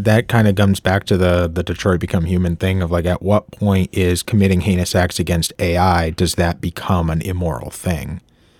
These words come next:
Um, and at what point, at what, uh, at what, like, morally bankrupt level do you need to go before, like, you cross that line? Like, m-, clearly murder is wrong in, in,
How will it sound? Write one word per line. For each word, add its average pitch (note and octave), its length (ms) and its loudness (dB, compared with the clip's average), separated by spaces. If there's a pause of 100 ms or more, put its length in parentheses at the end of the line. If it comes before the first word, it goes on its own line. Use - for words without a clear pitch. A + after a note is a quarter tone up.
(400)
Um, E2+ 240 2
and F2+ 140 2
at D#2 100 -2
what F#2 280 -2
point, F#2 360 0
at G2 180 0
what, G2+ 420 0 (680)
uh, F2 440 0
at - 240 -4
what, F#2+ 240 -2
like, F2 240 -2 (880)
morally G#2 600 4
bankrupt F#2 500 0
level F2 680 0 (380)
do G2 180 -4
you F#2 120 2
need F#2 220 2
to F2+ 60 -2
go F2 520 2
before, F2+ 500 0
like, E2+ 240 -2
you F2+ 80 -2
cross F2 320 -2
that E2 220 0
line? E2+ 320 0
Like, E2 220 -4 (920)
m-, D#2+ 400 -6
clearly A#2 380 4
murder G2+ 360 4
is F2+ 140 0
wrong F#2 580 2 (200)
in, F#2 480 0
in, F2 380 -2